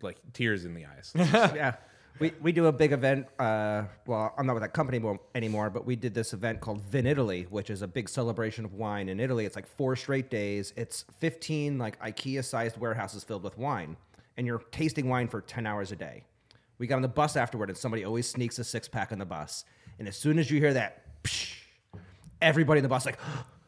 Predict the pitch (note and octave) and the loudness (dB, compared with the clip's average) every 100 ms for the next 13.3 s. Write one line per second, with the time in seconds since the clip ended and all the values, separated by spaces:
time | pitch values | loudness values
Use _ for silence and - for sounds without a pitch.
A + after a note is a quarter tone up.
0 | - - - - _ _ _ _ D3+ - | -8 -6 -6 -12 _ _ _ _ -2 -2
1 | C3+ C3+ B2+ C3 C3 A#2+ C3+ B2+ G2 F#2+ | -2 -2 0 2 0 2 2 2 0 -2
2 | G2+ B2 B2 A2+ C#3+ D3+ E3 D3+ D#3 D3+ | -2 2 2 4 4 6 6 6 6 6
3 | D#3+ D3 B2 B2 C3+ A#2+ A#2 G#2+ G#2 - | 6 6 2 -2 -2 0 -2 -2 -6 -6
4 | G2+ E2+ E2 E2 - B1+ - - B2 G#2+ | -8 -10 -10 -12 -14 -14 -12 -12 -10 -10
5 | F#2 - - _ - G#2+ G2+ F#2+ - F#2+ | -12 -18 -20 _ -4 0 0 0 -2 -4
6 | F2 F2 - - G#2 E2+ F2+ - G2 G2+ | -4 -8 -14 -14 -10 -8 -8 -8 -8 -4
7 | G2+ F#2 - G#2 G2+ B2 A#2 F#2+ G2+ F#2+ | -4 -4 -2 -2 0 -2 -2 -4 -4 -8
8 | - _ _ C3+ G#2 - G#2 G2 - G#2+ | -10 _ _ -10 -10 0 2 2 0 0
9 | G2+ F2 F#2 E2 _ - A2 G2 G2+ F#2+ | 0 0 -4 -10 _ -4 -4 0 0 0
10 | - _ G#2+ G2+ - G#2 G2 F2+ F2+ - | -4 _ -4 -2 -4 -6 -6 -6 -6 -4
11 | F#2 - G2+ F2+ F2 - - G2+ F#2 F2+ | -4 -4 -6 -6 -6 -10 -8 -6 -4 -4
12 | F#2 F2 - F2 D#2+ E2+ - F#2+ F2+ F2+ | -6 -6 -8 -8 -8 -12 -12 -12 -10 -10
13 | - G#2+ F2 | -6 -6 -6